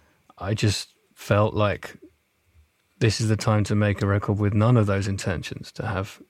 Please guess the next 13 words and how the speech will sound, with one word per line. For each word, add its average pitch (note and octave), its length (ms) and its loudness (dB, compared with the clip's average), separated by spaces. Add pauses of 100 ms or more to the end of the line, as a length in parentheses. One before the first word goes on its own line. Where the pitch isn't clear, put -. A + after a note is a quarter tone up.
(120)
absolutely G#2 520 -2
no, G2+ 520 2 (1400)
no B2+ 460 2
real, A#2 540 4 (920)
<laughs> - 540 -2
nothing, E3+ 500 2
no F3 160 4
intention D#3+ 440 0
at A#2 220 0
all A#2+ 280 4
apart - 300 0
from G2+ 180 0
honesty, - 480 -2